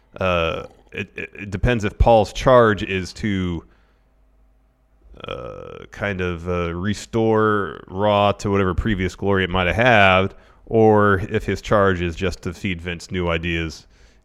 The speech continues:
and, and, and satisfy whatever, uh, needs he has from a creative standpoint.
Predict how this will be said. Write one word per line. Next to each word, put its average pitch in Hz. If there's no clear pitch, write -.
and, 82
and, 82
and 85
satisfy 90
whatever, 90
uh, 82
needs 107
he 120
has 92
from 87
a 87
creative 87
standpoint. -